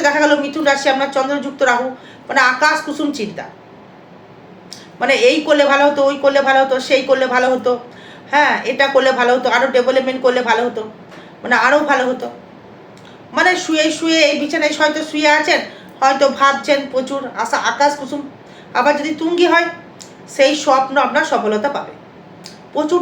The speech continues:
টাকা আপনি ইনকাম করতে পারবেন। এই সিংহ লগ্ন হয়তো আপনার রয়েছে, রাহু রয়েছে আবার আপনার ইলেভেন্থে, চন্দ্র রয়েছে আবার আপনার ইলেভেন্থে রয়েছে, মিথুনের ঘরে বসে আছে, প্রচুর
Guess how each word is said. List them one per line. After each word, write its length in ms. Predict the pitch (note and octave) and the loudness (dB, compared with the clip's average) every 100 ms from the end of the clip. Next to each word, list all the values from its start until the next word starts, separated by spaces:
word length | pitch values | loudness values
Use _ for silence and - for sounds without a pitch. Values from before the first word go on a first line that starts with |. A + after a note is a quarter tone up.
| F#4 | 0
টাকা 140 | - D4+ | 0 0
আপনি 120 | D4 C4+ | 0 -2
ইনকাম 220 | A3 C4 D4 | -2 -4 -2
করতে 200 | G#3+ D4 C#4+ | -2 -2 -2
পারবেন। 260 | D#3+ C#3+ - - - - - - A#3+ | -4 -8 -18 -20 -20 -20 -18 -4 -4
এই 80 | - | -4
সিংহ 200 | D4 D#4 E4 D4+ | -6 -2 2 2
লগ্ন 160 | D4 D4 | 2 -2
হয়তো 160 | D4+ D4 | 0 0
আপনার 200 | C#4 D4 D4+ | 0 0 0
রয়েছে, 200 | D4 C#4+ C4 | 0 0 0
রাহু 120 | C4+ D4 | 2 0
রয়েছে 180 | C#4 C#4 | 2 0
আবার 140 | C4+ C4 | 2 0
আপনার 220 | B3+ C4 A#3+ B3+ | 0 0 0 0
ইলেভেন্থে, 440 | D4+ D#4 D4 C#4 - - - - - - - - - - | 0 0 -2 -4 -8 -18 -20 -20 -20 -20 -20 -20 -20 -6
চন্দ্র 280 | C4+ C#4 C#4+ C#4 C#4+ | 0 2 4 6 6
রয়েছে 200 | C#4 C#4 | 4 2
আবার 140 | C4 C4 | 2 0
আপনার 180 | B3+ C4+ C4 | 2 0 0
ইলেভেন্থে 400 | D4 D4+ C#4+ D4 | 0 0 0 2
রয়েছে, 260 | C#4 C#4+ D4+ C#4 | 2 2 0 -4
মিথুনের 320 | D4 D4 C#4+ C#4+ | -6 -2 0 2
ঘরে 120 | C#4+ C4+ | 0 0
বসে 160 | D4 C4+ | 0 -2
আছে, 140 | C4+ B3+ - - - - - | -2 -12 -16 -20 -20 -14 -6
প্রচুর 360 | D#4+ D#4 F4+ | -4 0 -2